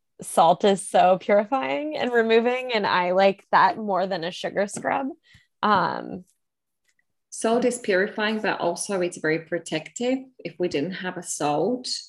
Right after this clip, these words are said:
Speaker 1: Yeah.
Speaker 2: yeah, obviously, you know, that the humans would not exist, and it kills
Speaker 1: <laughs>
Speaker 2: the, the right bacteria, if that makes sense. So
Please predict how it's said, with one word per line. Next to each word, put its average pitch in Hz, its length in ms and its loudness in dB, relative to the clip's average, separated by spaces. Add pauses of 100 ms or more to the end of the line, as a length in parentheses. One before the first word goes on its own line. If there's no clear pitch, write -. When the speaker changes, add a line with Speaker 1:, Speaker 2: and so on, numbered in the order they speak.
(240)
Speaker 1:
Yeah. - 260 -8
Speaker 2:
yeah, 147 300 -2
obviously, 156 400 -4
you 151 60 0
know, 147 260 -2
that - 280 -4 (180)
the 165 80 -2
humans 151 480 -2
would 143 120 -2
not 135 200 -4
exist, 135 680 -6 (100)
and 165 140 -2
it - 120 -6
kills 180 420 0
Speaker 1:
<laughs> - 20 -20
Speaker 2:
the, 135 280 -4 (1080)
the 180 120 2
right 160 340 2
bacteria, 143 640 -2
if - 200 -8
that 151 180 -4
makes 135 280 -8
sense. 139 380 -4
So 139 400 -2